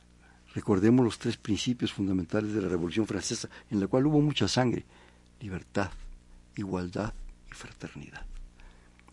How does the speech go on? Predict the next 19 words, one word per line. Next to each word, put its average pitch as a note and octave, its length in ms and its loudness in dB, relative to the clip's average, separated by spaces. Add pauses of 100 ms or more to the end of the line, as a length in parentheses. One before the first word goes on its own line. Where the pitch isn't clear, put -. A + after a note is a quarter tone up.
(140)
Y B2+ 60 -2
se A2+ 140 2
cantó F#2+ 280 -2
la F#2 100 0
Marsellesa. F2 680 -8 (1040)
¿Sí? G#2+ 320 -8 (380)
Entonces, G#2+ 540 -2
que - 120 0
además C#3 380 4
es - 160 -4
un D#3+ 200 2
himno E3+ 480 6 (480)
que F#2+ 380 6
ha A2 120 6
dado C3 240 2
origen A2 380 -2
a G2 40 -4
muchos G2 340 -6
otros - 600 -14